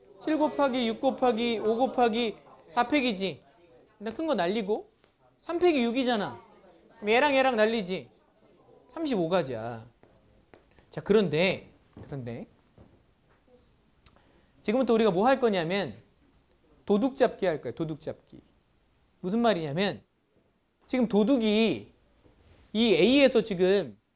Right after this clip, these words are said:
B 쪽으로 도주하고 있어. 근데 내가 지금 경찰서장이야. 그래갖고 형사들을 지금 배치하려고 그래. 형사들을 그래서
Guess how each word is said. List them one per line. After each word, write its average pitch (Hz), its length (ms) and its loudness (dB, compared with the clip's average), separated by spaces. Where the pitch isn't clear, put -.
B 214 180 -4
쪽으로 202 720 0
도주하고 202 500 0
있어. 123 560 -12
근데 170 200 -2
내가 202 160 4
지금 208 140 -4
경찰서장이야. 190 1120 -2
그래갖고 196 260 -2
형사들을 339 480 2
지금 190 180 -2
배치하려고 196 580 0
그래. 123 400 -8
형사들을 311 540 6
그래서 233 360 6